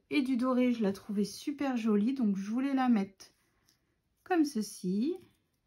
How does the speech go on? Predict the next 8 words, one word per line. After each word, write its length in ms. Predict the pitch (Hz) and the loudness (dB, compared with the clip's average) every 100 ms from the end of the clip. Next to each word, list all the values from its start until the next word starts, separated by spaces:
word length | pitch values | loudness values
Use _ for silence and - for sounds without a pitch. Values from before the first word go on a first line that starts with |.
| _ _ _ _ - | _ _ _ _ 0
Une 220 | 320 320 | 6 6
rose 540 | 269 269 254 214 180 175 _ _ _ _ _ _ _ _ _ _ _ _ _ _ _ _ _ - | 6 4 4 2 -2 -8 _ _ _ _ _ _ _ _ _ _ _ _ _ _ _ _ _ -4
de 100 | 254 | 2
la 200 | 247 247 | 4 4
collection. 1040 | 247 269 254 247 - - - 190 247 370 - _ _ _ _ _ _ _ _ _ _ _ _ _ _ _ _ _ _ _ _ _ _ - | 2 0 0 -2 -10 -10 -2 0 0 -2 -8 _ _ _ _ _ _ _ _ _ _ _ _ _ _ _ _ _ _ _ _ _ _ -10
Voilà, 420 | 202 196 208 - _ | -4 -2 -4 -8 _
comme 260 | - 180 165 | -6 -4 -4
ça. 420 | - 208 285 | -8 -8 -6